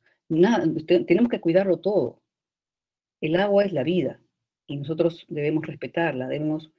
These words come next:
eh, este, conservarla, ¿no? Entonces, eh, pedimos, ¿no? Pedimos la colaboración de todos y,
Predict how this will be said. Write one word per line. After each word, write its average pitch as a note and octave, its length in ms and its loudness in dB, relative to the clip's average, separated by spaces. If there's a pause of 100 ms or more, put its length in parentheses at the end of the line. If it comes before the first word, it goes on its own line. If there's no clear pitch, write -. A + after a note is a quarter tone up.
(300)
eh, C3 600 -8 (600)
este, - 400 -12
conservarla, D3 720 -2
¿no? G3 180 -4 (880)
Entonces, E3+ 640 0 (380)
eh, C#3 540 -6
pedimos, F#3 600 2
¿no? G3+ 200 -2
Pedimos E3 280 0
la D#3 120 -4
colaboración C3+ 460 -2
de E3 80 -6
todos F3 280 2
y, C3 200 -10